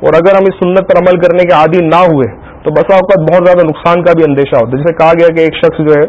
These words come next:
ایک ٹرک ڈرائیور ہوٹل میں گیا اور کھانا کھایا، کھانا کھاتے ہی فوراً تڑپ تڑپ کر مر گیا۔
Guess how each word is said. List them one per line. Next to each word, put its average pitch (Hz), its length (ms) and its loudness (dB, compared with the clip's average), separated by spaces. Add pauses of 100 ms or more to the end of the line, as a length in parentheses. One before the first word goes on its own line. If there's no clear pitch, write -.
(220)
ایک 143 220 -6
ٹرک 175 240 0
ڈرائیور 143 340 2 (1600)
ہوٹل 170 280 2
میں 196 200 0
گیا 170 120 4 (760)
اور 143 100 -2
کھانا 160 300 -2
کھایا، 127 280 -2 (1300)
کھانا 170 320 0 (120)
کھاتے 151 340 -2 (100)
ہی 196 320 -2 (300)
فوراً 196 340 2 (360)
تڑپ 202 280 0
تڑپ 175 220 0
کر 165 100 0
مر 127 180 -2
گیا۔ 107 160 -4